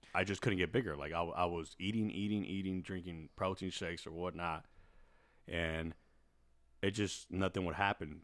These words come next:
But after you pass that plateau, like, pretty much I started throwing up. I was throwing up in the parking lot of the gym, and I would throw up.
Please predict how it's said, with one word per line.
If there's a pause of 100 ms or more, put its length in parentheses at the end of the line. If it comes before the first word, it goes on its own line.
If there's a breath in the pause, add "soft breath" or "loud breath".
But (920)
after
you
pass
that
plateau, (120)
like, (380)
pretty
much
I
started
throwing
up. (560)
I
was
throwing
up
in
the
parking
lot
of
the
gym, (560)
and
I
would
throw
up.